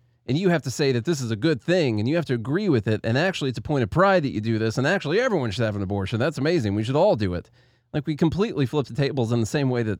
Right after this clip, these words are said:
has happened with a lot of other stuff. Not only do you have to allow it reluctantly, you've got to affirm it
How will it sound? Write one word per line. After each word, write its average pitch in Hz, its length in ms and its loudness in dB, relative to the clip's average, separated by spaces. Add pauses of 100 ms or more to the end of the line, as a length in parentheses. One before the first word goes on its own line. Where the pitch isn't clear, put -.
has 120 180 0
happened 123 320 0
with 104 100 -2
a - 20 -6
lot 113 220 0
of 107 80 -2
other 156 160 2
stuff. - 320 -6 (260)
Not 190 180 2
only 196 280 2
do 127 80 0
you 127 80 2
have 135 200 2
to 117 160 -2
allow 123 440 2
it 107 100 -2
reluctantly, 113 1040 -4 (540)
you've 123 140 0
got 147 240 2
to 139 160 2
affirm 143 360 2
it 113 280 -4